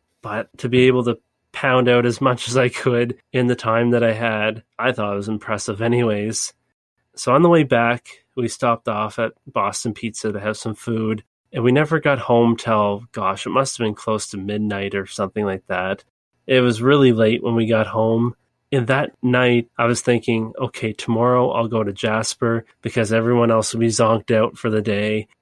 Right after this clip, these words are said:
Like, my brother and the kids and Cindy, they were all staying for two weeks in Edmonton. So the next day, I wanted to wake up at, like, six A M. But by the time we got home the night before, it was around midnight, one o'clock.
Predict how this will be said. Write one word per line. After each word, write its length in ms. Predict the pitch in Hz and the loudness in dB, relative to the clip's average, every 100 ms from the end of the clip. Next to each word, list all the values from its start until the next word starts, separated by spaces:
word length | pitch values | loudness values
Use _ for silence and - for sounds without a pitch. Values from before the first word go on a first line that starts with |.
| _ | _
Like, 160 | 123 117 | -4 2
my 140 | 127 | 2
brother 400 | 127 139 135 123 | 4 4 4 4
and 100 | 123 | 4
the 60 | 113 | 0
kids 560 | - 117 104 101 - - | -2 -4 -4 -8 -12 -12
and 160 | 120 | -12
Cindy, 380 | 104 120 113 110 | -8 -6 -4 -6
they 200 | 104 120 | -2 0
were 160 | 123 123 | 4 4
all 200 | 110 113 | 2 0
staying 640 | - 117 113 113 110 113 | -2 0 0 0 0 -4
for 140 | - 120 | -6 -8
two 260 | - 131 | 0 2
weeks 640 | 123 143 98 - - - - | 4 4 0 -4 -10 -10 -10
in 160 | 123 117 | -6 -2
Edmonton. 600 | 107 107 101 107 95 98 _ _ _ _ | -2 -4 -6 -6 -6 -8 _ _ _ _
So 180 | - 123 | -6 0
the 80 | 120 | 2
next 340 | 135 147 - | 4 2 0
day, 420 | 135 120 120 117 - | 2 4 4 0 -6
I 120 | 113 | -4
wanted 280 | 113 143 175 | 2 4 4
to 80 | 160 | 4
wake 240 | 127 127 | 2 2
up 180 | 127 - | 0 -2
at, 60 | 107 | -4
like, 200 | 98 - | -6 -8
six 340 | - 117 - | -6 -6 -4
A 180 | 113 101 | -4 -4
M. 320 | 95 101 104 _ _ | -8 -10 -14 _ _
But 200 | - 98 - - | -4 -4 -6 -2
by 100 | 117 | -2
the 60 | |
time 260 | 117 151 156 | 0 2 2
we 120 | 147 | 4
got 160 | 139 120 | 2 0
home 580 | - 120 120 120 117 - | 2 4 4 2 -2 -6
the 100 | 120 | -4
night 240 | 113 110 | -4 -4
before, 540 | - - 127 117 120 | -10 -6 -4 0 0
it 80 | 113 | -2
was 160 | 101 104 | -4 -4
around 340 | 113 110 113 | -2 0 0
midnight, 520 | 120 123 123 120 120 | 2 2 2 0 -2
one 180 | - 98 | -4 -6
o'clock. 500 | 98 - 117 113 113 | -6 -2 -2 0 -4